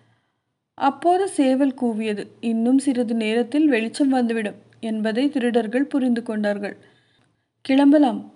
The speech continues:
மீதி தண்ணியை நாளைக்கு இறைக்கலாம்," என்றான் ஒருவன். மற்றவர்கள் "ஆமாம்" என்று தலையை ஆட்டினார்கள். அப்போது அவர்கள் பின்னால் ஏதோ சத்தம் கேட்டது. திரும்பி பார்த்தால் காவலர்கள்.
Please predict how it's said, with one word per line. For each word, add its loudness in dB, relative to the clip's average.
மீதி 0
தண்ணியை 0
நாளைக்கு 2
இறைக்கலாம்," -4
என்றான் 0
ஒருவன். -2
மற்றவர்கள் 0
"ஆமாம்" 2
என்று -4
தலையை 2
ஆட்டினார்கள். -4
அப்போது 0
அவர்கள் 0
பின்னால் 0
ஏதோ 0
சத்தம் -2
கேட்டது. -4
திரும்பி -2
பார்த்தால் -2
காவலர்கள். -2